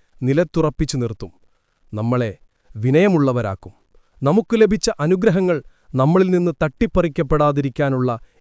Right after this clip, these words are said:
ഏറ്റവും നല്ല വഴിയാണത്. ഇനി മറ്റൊരു സന്ദർഭം നോക്കൂ. നമ്മളൊരു വലിയ മലയുടെ മുകളിൽ കയറി നിൽക്കുകയാണെന്ന് സങ്കൽപ്പിക്കുക. താഴെ പച്ച വിരിച്ച താഴ്വാരങ്ങൾ, അല്ലെങ്കിൽ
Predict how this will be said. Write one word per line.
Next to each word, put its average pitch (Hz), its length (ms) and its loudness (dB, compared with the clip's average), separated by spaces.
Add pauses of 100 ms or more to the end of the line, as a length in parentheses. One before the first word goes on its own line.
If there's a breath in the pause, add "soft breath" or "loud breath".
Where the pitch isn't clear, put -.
(120)
ഏറ്റവും 175 520 2
നല്ല 151 200 2
വഴിയാണത്. 127 600 -2 (720)
ഇനി 123 280 0 (300)
മറ്റൊരു 180 380 0
സന്ദർഭം 156 480 0
നോക്കൂ. 135 340 -2 (480)
നമ്മളൊരു 208 380 6
വലിയ 185 380 2
മലയുടെ 190 460 2
മുകളിൽ 180 380 0
കയറി 160 300 2
നിൽക്കുകയാണെന്ന് 156 720 0
സങ്കൽപ്പിക്കുക. 120 720 -4 (420)
താഴെ 120 360 0 (440)
പച്ച 127 280 -2
വിരിച്ച 143 380 0
താഴ്വാരങ്ങൾ, 120 720 -2 (300)
അല്ലെങ്കിൽ 123 440 -2